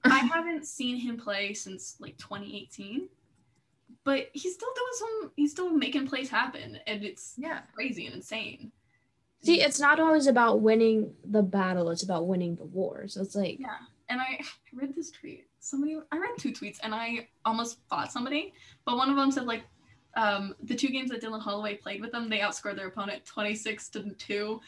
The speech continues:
Speaker 1: and the game he didn't, it was three to one. <laughs> The impact.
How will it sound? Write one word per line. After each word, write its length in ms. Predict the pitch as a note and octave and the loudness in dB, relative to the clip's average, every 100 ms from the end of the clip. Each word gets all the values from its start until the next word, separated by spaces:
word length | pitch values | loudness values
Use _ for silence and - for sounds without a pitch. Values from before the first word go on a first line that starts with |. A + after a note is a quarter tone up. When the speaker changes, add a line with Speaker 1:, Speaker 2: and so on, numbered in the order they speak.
| - | -6
Speaker 1:
and 100 | A3 | -2
the 60 | G#3+ | 0
game 180 | G#3+ A3 | 2 2
he 140 | A3+ | 0
didn't, 260 | G3 G#3 A3 | -2 -4 -4
it 120 | G#3+ | -4
was 180 | G#3 - | -6 -8
three 300 | - G#3+ A3 | -4 -4 -2
to 80 | A3+ | -2
one. 400 | A3 A3+ B3 - - - - _ - - - - - - - | 0 0 0 -2 -6 -12 -20 _ -18 -16 -16 -14 -14 -12 -4
<laughs> 420 | - - D#4+ F#4 _ _ _ _ _ | -2 0 -2 -4 _ _ _ _ _
The 140 | C#4 D4 | -8 -2
impact. 520 | E4 D4 - - | -2 -2 -6 -8